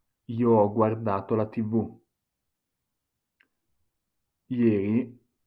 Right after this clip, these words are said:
ho dormito tutta la giornata. Mentre io studiavo, lui giocava al computer. Nostro cugino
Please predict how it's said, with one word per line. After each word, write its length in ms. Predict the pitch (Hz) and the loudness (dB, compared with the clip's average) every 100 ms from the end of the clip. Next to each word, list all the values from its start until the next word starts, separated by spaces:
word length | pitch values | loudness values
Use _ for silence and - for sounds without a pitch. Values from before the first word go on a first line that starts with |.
| _ _ _ _ _ _ | _ _ _ _ _ _
ho 140 | 123 | -4
dormito 640 | 113 113 113 113 104 98 120 | -2 0 0 0 0 -2 -4
tutta 320 | 117 107 107 | -6 -6 -2
la 100 | 107 | -2
giornata. 680 | 113 117 117 110 - 87 - _ _ _ _ _ _ _ _ _ _ _ _ _ _ _ _ _ _ _ _ _ _ _ _ _ _ _ _ _ _ _ _ _ _ _ _ _ _ - | -2 -2 -2 -2 -4 -10 -14 _ _ _ _ _ _ _ _ _ _ _ _ _ _ _ _ _ _ _ _ _ _ _ _ _ _ _ _ _ _ _ _ _ _ _ _ _ _ -4
Mentre 520 | 110 117 139 135 120 | 2 2 2 0 0
io 180 | 113 117 | 0 -2
studiavo, 960 | 117 117 110 107 92 92 95 131 - - | -4 -6 -2 0 0 0 -2 -4 -10 -10
lui 680 | 113 107 95 98 131 - _ _ _ _ _ _ _ _ _ _ | -4 -4 -2 -4 -6 -10 _ _ _ _ _ _ _ _ _ _
giocava 800 | - 113 117 110 - 98 98 107 | -14 -6 -2 0 0 0 2 2
al 120 | 110 | 0
computer. 720 | 117 117 117 131 113 71 - _ _ _ _ _ _ _ _ _ _ _ _ _ _ _ _ _ _ _ _ _ _ _ _ _ _ _ | 0 0 2 0 0 -10 -12 _ _ _ _ _ _ _ _ _ _ _ _ _ _ _ _ _ _ _ _ _ _ _ _ _ _ _
Nostro 600 | 110 110 131 - 139 117 | -4 0 0 -2 -4 -4
cugino 840 | 113 113 110 104 95 92 110 - | -4 -6 -4 -4 -2 -4 -4 -8